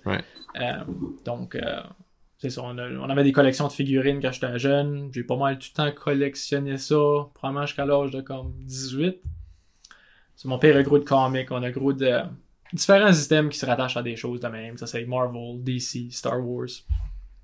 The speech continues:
Speaker 2: Le problème avec n'importe quelle collection, c'est que tu viens à un point que tu en as bien trop,
Speaker 1: Hmm.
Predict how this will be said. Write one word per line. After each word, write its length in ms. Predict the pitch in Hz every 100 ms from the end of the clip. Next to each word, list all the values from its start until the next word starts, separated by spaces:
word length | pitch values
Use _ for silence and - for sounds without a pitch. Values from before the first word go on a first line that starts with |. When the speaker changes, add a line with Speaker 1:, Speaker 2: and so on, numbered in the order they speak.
| _ _ -
Speaker 2:
Le 1200 | - - - - - - _ _ _ _ _ _ _
problème 240 | 170 226
avec 120 | 196
n'importe 240 | 175 175 170
quelle 120 | 170
collection, 440 | 151 151 147 175 175
c'est 140 | 131
que 40 | -
tu 40 |
viens 120 | 151
à 40 | 151
un 40 |
point 200 | 139 156
que 80 | 143
tu 220 | 127 - 131
en 40 |
as 60 | 120
bien 180 | 139 131
trop, 340 | 135 139 156 -
Speaker 1:
Hmm. 300 | 110 104 98